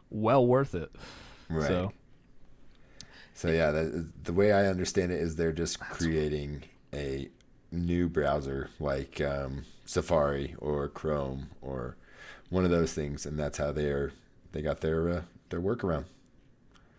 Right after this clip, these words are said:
Speaker 1: That's a, yeah, in addition to a web, well, a new web interface. Huh. All right. Well, s-, there you go, I O S, uh, users.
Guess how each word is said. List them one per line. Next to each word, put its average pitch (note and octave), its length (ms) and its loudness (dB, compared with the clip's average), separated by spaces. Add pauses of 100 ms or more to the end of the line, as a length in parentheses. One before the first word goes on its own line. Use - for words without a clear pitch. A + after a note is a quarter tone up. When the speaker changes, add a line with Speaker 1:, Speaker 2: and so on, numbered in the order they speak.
(680)
Speaker 1:
That's - 640 -8 (520)
a, G2 380 0 (1120)
yeah, C#3 260 -4
in G#2 120 -6
addition G#2 320 -8
to G#2+ 60 0
a G#2+ 40 0
web, G#2+ 280 -2 (100)
well, G2 140 -2
a G2+ 40 -2
new G#2 180 0
web G#2 200 0
interface. F#2+ 680 -4 (960)
Huh. A3 200 6 (400)
All A2+ 160 4
right. G3+ 320 6
Well, G#3 360 2 (500)
s-, - 200 -14 (180)
there A2+ 140 0
you G3 80 0
go, G3+ 160 6
I A2+ 220 10
O A#2 100 8
S, B2 240 6
uh, A2+ 200 8
users. B2 520 6